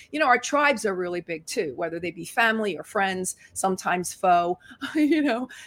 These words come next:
the people that we, we decide, you know, know better about what we do, who we are than,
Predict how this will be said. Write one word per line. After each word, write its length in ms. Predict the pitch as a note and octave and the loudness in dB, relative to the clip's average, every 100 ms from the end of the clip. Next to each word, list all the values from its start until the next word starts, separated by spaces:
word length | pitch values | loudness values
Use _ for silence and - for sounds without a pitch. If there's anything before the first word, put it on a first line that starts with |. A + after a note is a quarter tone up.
| - | -2
the 80 | G#3+ | 2
people 280 | C#4 C4+ A#3 | 4 4 2
that 140 | - | 2
we, 240 | A#3+ G#3 A3 | 0 -2 -4
we 100 | A#3+ | -4
decide, 480 | A3+ G#3+ G3 F#3+ F#3 | -2 0 2 2 0
you 80 | G3+ | -4
know, 100 | F#3+ | -2
know 240 | F#3 A3+ | 0 0
better 420 | A3+ G#3+ G3 F3 E3+ | 2 2 2 0 0
about 380 | E3+ G3+ F#3 - | -2 0 0 0
what 180 | F#3+ - | -4 -4
we 140 | G3+ | -6
do, 200 | F#3 F#3 | 0 0
who 160 | F#3 A3 | 0 -2
we 200 | F#3+ F#3+ | -2 0
are 260 | G3 E3+ | 0 0
than, 240 | F3 F#3 | -2 -4